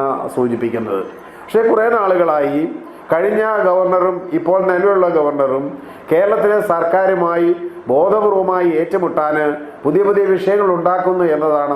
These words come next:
നാം തിരിച്ചറിയേണ്ടത്. അത്തരമൊരു വിഷയത്തിലേക്കാണ് യഥാർത്ഥത്തിൽ അർലേക്കർ എന്ന് പറയുന്ന ഈ ഗവർണർ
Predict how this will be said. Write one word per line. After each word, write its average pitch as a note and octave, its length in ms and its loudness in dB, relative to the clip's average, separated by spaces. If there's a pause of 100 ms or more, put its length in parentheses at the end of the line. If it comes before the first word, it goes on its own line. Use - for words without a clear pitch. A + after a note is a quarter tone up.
നാം C#3 180 0
തിരിച്ചറിയേണ്ടത്. D3+ 720 0 (520)
അത്തരമൊരു F#3 500 2 (140)
വിഷയത്തിലേക്കാണ് D#3+ 840 0 (460)
യഥാർത്ഥത്തിൽ D#3 680 0
അർലേക്കർ D#3 420 0
എന്ന് D3+ 140 0
പറയുന്ന C#3 360 0 (640)
ഈ - 20 2 (300)
ഗവർണർ C#3 380 0